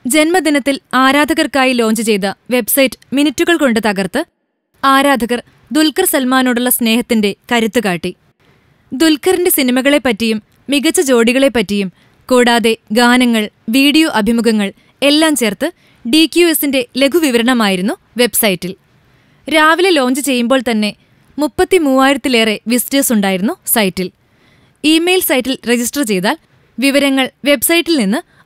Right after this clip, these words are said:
ആരാധകരുടെ മെയിലിലെത്തുന്ന സംവിധാനവുമുണ്ടായിരുന്നു.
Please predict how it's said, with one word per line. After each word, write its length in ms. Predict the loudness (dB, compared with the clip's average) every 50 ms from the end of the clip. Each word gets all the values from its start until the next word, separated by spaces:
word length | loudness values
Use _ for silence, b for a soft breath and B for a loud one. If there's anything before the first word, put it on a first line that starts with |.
| _ 2
ആരാധകരുടെ 680 | 2 4 4 4 2 2 0 0 -2 -2 -2 0 0
മെയിലിലെത്തുന്ന 720 | 0 0 0 0 0 0 0 -2 -2 -2 -2 -2 -2 -4 -8 _ -4
സംവിധാനവുമുണ്ടായിരുന്നു. 1120 | -2 0 0 2 2 2 0 0 2 0 0 0 0 0 0 0 -2 -2 -2 -4 -6 -8